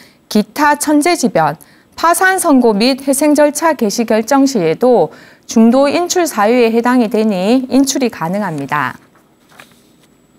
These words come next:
다음은 적립금융 아이알피를 한번 알아볼까요?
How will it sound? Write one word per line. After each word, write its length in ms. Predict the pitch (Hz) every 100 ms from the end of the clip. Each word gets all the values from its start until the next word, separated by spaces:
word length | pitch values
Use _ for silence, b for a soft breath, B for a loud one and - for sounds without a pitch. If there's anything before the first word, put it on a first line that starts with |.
| _ _ _ _ _ _ - _ - _ _ _ _ _ _ _ _ _ _ _ _ _ B B B B
다음은 480 | - 277 320 285 269
적립금융 760 | 247 233 339 440 403 294 233 220
아이알피를 600 | 160 170 180 226 254 220
한번 360 | 202 180 190
알아볼까요? 800 | 208 247 226 170 165 156 160 277